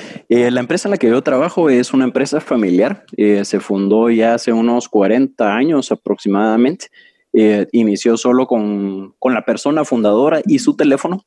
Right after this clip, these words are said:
eh, que tenía un teléfono grabadora para poder recibir los mensajes de todas las llamadas que iba a recibir mientras él estuviera vendiendo. Y siempre era la frustración de llegar y, y encontrar que el teléfono estaba vacío y que nadie lo había llamado para pedirle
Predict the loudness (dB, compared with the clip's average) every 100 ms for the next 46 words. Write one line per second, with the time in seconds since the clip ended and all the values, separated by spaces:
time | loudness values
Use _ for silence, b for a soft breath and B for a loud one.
0 | _ 2 4 4 2 0 -4 _ -8 -4
1 | 0 0 2 0 0 -2 0 2 2 2
2 | 2 0 0 -4 0 -2 0 0 2 0
3 | -2 -4 -2 -2 -2 -4 -2 0 -2 -2
4 | 0 0 -2 0 0 0 -2 0 2 2
5 | 0 -2 -2 0 0 2 2 2 0 -2
6 | -2 -4 B B B B -2 0 0 -2
7 | -2 -4 -4 -4 -2 2 2 4 2 2
8 | 2 0 0 0 0 -2 -2 -2 -2 -2
9 | -2 -2 -2 0 0 0 -2 0 2 2
10 | 2 0 0 0 0 0 2 2 2 0
11 | 0 0 0 -2 2 2 2 2 0